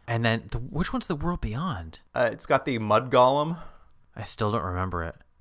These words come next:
Speaker 1: Apparently I liked it, but I don't remember it.
Speaker 2: A man with psychic visions goes to an island to rescue a lady, and there's a Mud Golem.
Speaker 1: <laughs> I literally have <laughs> zero memory of that. Uh,
Speaker 2: I'm
Speaker 1: anyways, I'm glad I liked it.
Speaker 2: pretty sure we watched it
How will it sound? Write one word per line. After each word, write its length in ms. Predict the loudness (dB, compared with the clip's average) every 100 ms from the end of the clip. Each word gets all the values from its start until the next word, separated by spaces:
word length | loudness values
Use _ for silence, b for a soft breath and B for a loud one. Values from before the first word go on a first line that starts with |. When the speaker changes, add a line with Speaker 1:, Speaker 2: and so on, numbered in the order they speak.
| -6
Speaker 1:
Apparently 380 | 4 6 6 6
I 80 |
liked 260 | 6 6 2
it, 60 | 0
but 80 | 0
I 60 |
don't 160 | 2 2
remember 340 | 0 -2 -2 -4
it. 80 | -6 _
Speaker 2:
A 80 | -2
man 240 | 4 4
with 100 | 4
psychic 360 | 2 0 0 -2
visions 400 | -2 0 -2 -2
goes 200 | 0 0
to 60 | 0
an 80 | -4
island 320 | 2 2 2
to 80 | -2
rescue 320 | -2 -2 -4
a 20 | 0
lady, 340 | 0 0 0
and 80 | -2
there's 180 | -2 -4
a 80 |
Mud 240 | -2 -2 -2
Golem. 420 | -2 -2 -4 -8 -14 B B B B B
Speaker 1:
<laughs> 540 | -6 -6 -8 -8 2
I 440 | 6 6 8 6 6
literally 400 | 4 4 4 2
have 600 | 0 -2 0 2 4 4
<laughs> 0 |
zero 440 | 4 2 4 4 4
memory 440 | 2 0 -2 -2 -2
of 180 | -6 -8 -6
that. 480 | -4 -2 -4 -4 -6 -4 -4 -4 -6 B -2
Uh, 640 | 0 0 0 -2 -2 2
Speaker 2:
I'm 120 | 6 6
Speaker 1:
anyways, 180 | 4 0
I'm 120 | -4 2
glad 160 | 4
I 60 | 4
liked 200 | 2 -2
it. 100 | 2
Speaker 2:
pretty 300 | 4 4 2
sure 260 | 4 6 6
we 100 | 6
watched 460 | 10 8 8 2
it 420 | 2 2 0 -12